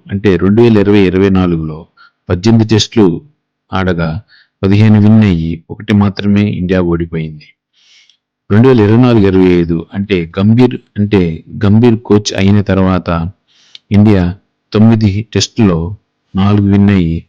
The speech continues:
ఐదు ఓడిపోయింది. అంటే ఫార్టీ ఫోర్ పర్సెంట్ విన్ పర్సెంట్. ఒకప్పుడు ఎనభై మూడు పర్సెంట్ విన్ రేటుతో ప్రపంచంలో నెంబర్ వన్గా ఉండే ఇండియా ఇప్పుడు అదే హోమ్లో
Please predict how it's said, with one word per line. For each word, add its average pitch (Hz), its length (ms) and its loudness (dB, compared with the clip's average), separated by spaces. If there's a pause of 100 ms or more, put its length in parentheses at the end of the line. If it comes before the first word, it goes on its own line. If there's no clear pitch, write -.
ఐదు 95 220 0 (120)
ఓడిపోయింది. 80 640 -6 (320)
అంటే 95 220 0 (120)
ఫార్టీ 98 420 -6
ఫోర్ 101 280 -4
పర్సెంట్ 98 400 -4
విన్ 95 300 -4
పర్సెంట్. 87 440 -8 (400)
ఒకప్పుడు 101 640 -2 (120)
ఎనభై 113 260 2
మూడు 120 220 2
పర్సెంట్ 113 380 0
విన్ 104 220 2
రేటుతో 90 500 0
ప్రపంచంలో 98 720 -2
నెంబర్ 90 340 -2
వన్గా 98 380 0
ఉండే 87 260 -6
ఇండియా 87 320 -6 (760)
ఇప్పుడు 95 340 0 (400)
అదే 90 280 0
హోమ్లో 87 580 -2